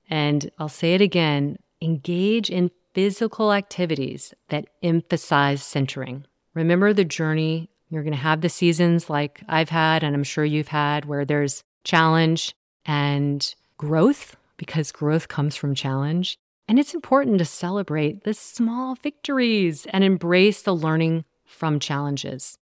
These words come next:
Otherwise, we're just gonna be mad at them, and there's no reason because they're part of life.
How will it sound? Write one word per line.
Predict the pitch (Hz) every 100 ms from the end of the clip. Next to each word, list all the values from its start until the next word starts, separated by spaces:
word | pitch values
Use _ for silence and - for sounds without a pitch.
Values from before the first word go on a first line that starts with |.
| -
Otherwise, | 208 254 214 202 190 -
we're |
just | 180 190 -
gonna | 180
be | 170
mad | 175 202 247
at | 208 -
them, | 135 135
and | 156
there's | 185 175
no | 196 208
reason | 202 214 226 190 185
because | 185 190 175
they're | 185 175 - _
part | - - 349
of | - 147
life. | 175 240 135 _